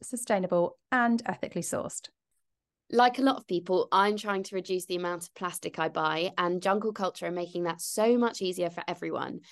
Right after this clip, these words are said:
Speaker 2: They work with farmers and artisans in Southeast Asia to make the majority of their products and use locally sourced organic materials like reclaimed wood and bamboo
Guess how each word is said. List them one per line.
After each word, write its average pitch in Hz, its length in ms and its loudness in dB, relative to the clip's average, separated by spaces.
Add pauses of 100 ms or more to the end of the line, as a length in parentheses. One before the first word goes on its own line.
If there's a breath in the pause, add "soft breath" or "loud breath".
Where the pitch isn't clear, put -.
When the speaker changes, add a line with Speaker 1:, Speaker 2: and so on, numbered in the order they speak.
(240 loud breath)
Speaker 2:
They 214 140 6
work 220 360 4
with 180 240 2
farmers 269 640 2
and 185 160 -8
artisans 196 800 -2
in 180 240 -2
Southeast 220 540 -4
Asia 170 400 -2
to - 100 -10
make 185 220 -4
the 190 80 -8
majority 185 480 -2
of 170 80 -8
their 175 100 -6
products 160 580 -8
and 196 140 -2
use 190 160 -2
locally 214 380 -2
sourced 185 420 -4
organic 175 400 -4
materials 180 640 -2
like 160 340 -6
reclaimed 170 360 -10
wood 247 360 -2
and 202 120 -8
bamboo 214 560 -2